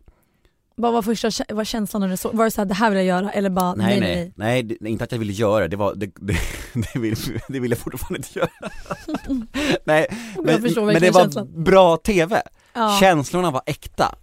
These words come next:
Speaker 2: Det var liksom, alltså det är så mycket T V idag, det vet ju du,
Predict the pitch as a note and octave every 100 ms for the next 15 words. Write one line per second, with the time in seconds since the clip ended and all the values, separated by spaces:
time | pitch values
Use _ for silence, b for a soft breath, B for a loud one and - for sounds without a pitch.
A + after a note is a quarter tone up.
0 | _ - C#3+ F3+ F3 C3+ C3 C3+ C#3+ D3
1 | D#3+ F3 G#3+ - E3+ F3 B2+ G#2+ F2 E2
2 | A2+ C#3+ C3+ G2 G2 A2+